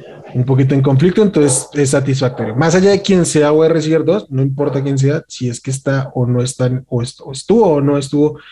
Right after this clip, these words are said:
en los Packers, el, el valor de Davante no se modifica en absoluto por quien tenga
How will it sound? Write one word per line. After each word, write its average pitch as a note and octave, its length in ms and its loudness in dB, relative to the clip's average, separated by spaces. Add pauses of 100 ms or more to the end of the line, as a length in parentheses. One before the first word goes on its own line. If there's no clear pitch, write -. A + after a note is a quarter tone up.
(460)
en B2+ 480 2
los A#2 180 -2
Packers, F#3+ 540 -2
el, G#2+ 320 -8
el A2 160 -6
valor A2+ 300 -2
de C3 80 0
Davante A#2+ 400 0
no C3+ 280 4
se C#3 120 0
modifica C3 500 0
en A#2+ 80 -2
absoluto A2+ 500 -6
por - 200 -12
quien A2+ 240 -10
tenga A2+ 440 -12